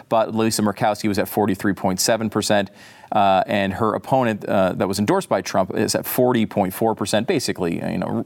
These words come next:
r-, almost tied. Uh, so you will see. Now, you would probably think that the Democratic candidate with their six point two percent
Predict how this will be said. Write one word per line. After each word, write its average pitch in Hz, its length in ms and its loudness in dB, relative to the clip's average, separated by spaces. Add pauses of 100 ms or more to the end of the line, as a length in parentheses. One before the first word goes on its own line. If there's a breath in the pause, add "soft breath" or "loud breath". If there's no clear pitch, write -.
(140)
r-, 104 60 0
almost 107 500 -2 (160)
tied. 95 400 -2 (380 loud breath)
Uh, 104 240 4
so - 160 0
you 127 160 4
will 120 80 4
see. 117 320 2
Now, 131 160 0
you 135 140 2
would 120 100 -6
probably 135 560 0 (440 soft breath)
think 156 440 -2
that 110 260 0
the 107 120 0
Democratic 131 540 0
candidate 95 440 0
with 95 180 -2
their 101 220 2
six - 260 -2
point 98 300 -2
two 160 160 2
percent 95 460 0